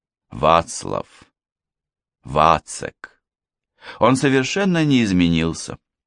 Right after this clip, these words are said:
Не знаю, как это возможно. Я даже подумала сначала, что он не может быть реальным,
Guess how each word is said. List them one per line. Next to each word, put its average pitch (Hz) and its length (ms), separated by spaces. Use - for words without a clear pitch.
Не 98 140
знаю, 90 400
как 95 280
это 101 220
возможно. 85 680
Я 110 160
даже 113 280
подумала 110 480
сначала, 98 560
что 95 260
он 95 240
не 101 140
может 104 380
быть 92 360
реальным, 80 800